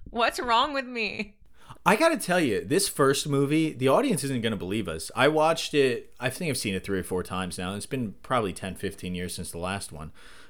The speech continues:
Speaker 2: But I remember being fifteen or sixteen years old with all my high school friends, and we're just, like, high as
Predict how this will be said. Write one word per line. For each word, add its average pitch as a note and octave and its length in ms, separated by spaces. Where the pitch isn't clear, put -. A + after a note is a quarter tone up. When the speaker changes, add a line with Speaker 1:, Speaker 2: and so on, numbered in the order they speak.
Speaker 2:
But A#2 80
I B2 60
remember D3+ 240
being B2 160
fifteen C3+ 560
or A#2+ 40
sixteen A2 500
years F#2 280
old - 300
with G#2+ 160
all A#2 180
my A#2+ 140
high G#2 180
school - 300
friends, - 500
and E2+ 160
we're G#2 120
just, E2+ 200
like, E2 180
high A#2+ 600
as F2 360